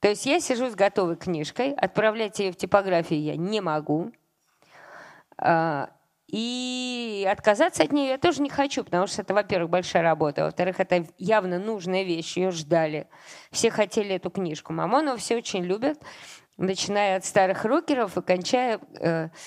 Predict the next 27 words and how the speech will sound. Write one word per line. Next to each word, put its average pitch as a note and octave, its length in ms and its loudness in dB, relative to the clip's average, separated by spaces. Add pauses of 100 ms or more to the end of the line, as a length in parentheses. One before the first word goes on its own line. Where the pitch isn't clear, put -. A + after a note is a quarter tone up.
(280)
а, D3 1160 -2
значит, E3 560 -2
э, D#3 680 0
воодушевлёнными E3+ 760 0
бабушками, F3 600 -2
которые, - 500 -6
э, G2 380 -14
там, - 280 -14
э, E2+ 260 -16
дальше - 380 -12
многоточие, - 600 -6
там - 160 -6
в D3+ 40 -8
скобках. - 400 -12 (1000)
А, D3+ 320 0 (640)
и G#3 160 -2
все D#4 240 0
очень E4 260 0
ждали, G3+ 500 2
все A#3 240 -2
дали A3+ 240 2
мне G3+ 160 -6
интервью, F#3+ 580 -4
все A#3 220 0
очень A3 260 -4
это F#3+ 120 0
хотели. F3 680 0